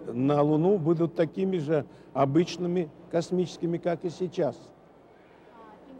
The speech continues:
Speaker 2: thirty years, uh, flights to the moon will be very common, like they are now.
Speaker 1: Возможно, мы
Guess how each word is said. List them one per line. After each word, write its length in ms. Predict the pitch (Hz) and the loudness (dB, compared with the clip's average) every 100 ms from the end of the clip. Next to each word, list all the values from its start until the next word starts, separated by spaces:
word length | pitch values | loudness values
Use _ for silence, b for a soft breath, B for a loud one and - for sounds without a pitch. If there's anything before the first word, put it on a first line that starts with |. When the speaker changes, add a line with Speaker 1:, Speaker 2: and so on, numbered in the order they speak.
| - | -20
Speaker 2:
thirty 320 | 320 311 285 277 | -20 -18 -20 -20
years, 400 | 285 285 277 269 240 - | -16 -12 -10 -12 -16 -20
uh, 60 | 240 240 - | -20 -20 -20
flights 340 | 175 175 - - | -18 -16 -18 -20
to 60 | 285 233 | -20 -18
the 80 | 254 | -14
moon 400 | 269 277 269 233 | -10 -8 -8 -8
will 140 | 254 | -10
be 180 | 247 254 | -10 -14
very 300 | 262 247 240 - | -12 -12 -12 -14
common, 300 | 269 269 240 202 | -12 -10 -12 -14
like 120 | 220 214 | -14 -14
they 120 | 220 | -14
are 80 | 226 | -14
now. 200 | 226 196 - - - - - - - B B | -16 -16 -20 -20 -20 -20 -20 -20 -20 B B
Speaker 1:
Возможно, 640 | 120 156 180 214 170 202 | 0 2 4 4 4 2
мы 400 | 202 202 202 - | 4 4 4 0